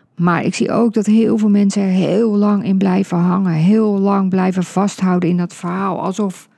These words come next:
alsof ze bijna zelf iemand anders ook nog willen s-, blijven straffen. En op het moment dat het beter gaat, dat het dan lijkt alsof die ander misschien,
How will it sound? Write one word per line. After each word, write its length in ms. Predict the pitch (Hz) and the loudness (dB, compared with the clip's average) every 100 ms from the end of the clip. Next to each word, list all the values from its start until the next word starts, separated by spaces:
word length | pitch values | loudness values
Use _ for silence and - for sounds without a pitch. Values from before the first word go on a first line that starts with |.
| _ _ _ _ | _ _ _ _
alsof 380 | - 196 214 - | -4 -2 -2 -2
ze 140 | 202 | -2
bijna 500 | 170 208 262 247 226 | 0 0 2 2 0
zelf 300 | 202 226 220 | 0 0 0
iemand 300 | - 202 202 | 0 0 0
anders 420 | - 233 220 202 | 0 2 2 0
ook 180 | - 220 | -2 -2
nog 200 | 214 - | -2 0
willen 340 | 208 196 190 180 | 0 2 0 -2
s-, 180 | - | -6
blijven 500 | - 208 247 247 202 | -2 0 2 0 -2
straffen. 760 | - - 233 240 - 170 160 - _ - - - | -6 -2 0 0 0 -2 -2 -4 _ -20 -12 -2
En 100 | 196 | 0
op 80 | |
het 100 | 202 | 2
moment 360 | 196 185 214 262 | 2 2 2 0
dat 120 | 226 | -2
het 160 | 190 170 | -4 -2
beter 340 | 208 262 240 | -2 0 -2
gaat, 400 | - 208 226 226 - - _ _ - | -4 -2 -2 -6 -14 -20 _ _ -2
dat 180 | 214 | 0
het 120 | 220 185 | 2 2
dan 200 | 240 233 | 2 4
lijkt 260 | 233 226 | 2 0
alsof 300 | 220 226 214 | 0 0 -2
die 160 | - - | -2 -2
ander 300 | 214 214 196 | 2 2 2
misschien, 440 | 208 - 240 214 | 0 2 2 2